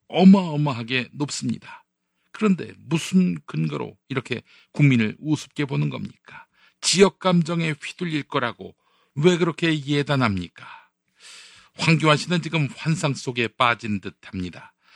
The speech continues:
황교안 씨가 빤스 목사 전광훈한테 본인이 대통령이 되면 목사님에게 어떤 장관직을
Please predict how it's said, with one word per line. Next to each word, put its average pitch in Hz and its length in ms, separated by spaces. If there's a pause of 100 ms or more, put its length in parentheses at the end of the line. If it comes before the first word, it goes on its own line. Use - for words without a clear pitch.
(160)
황교안 113 380
씨가 90 320 (260)
빤스 123 440
목사 120 360
전광훈한테 113 1080 (640)
본인이 156 440
대통령이 101 680
되면 87 360 (240)
목사님에게 110 720 (340)
어떤 165 360
장관직을 98 880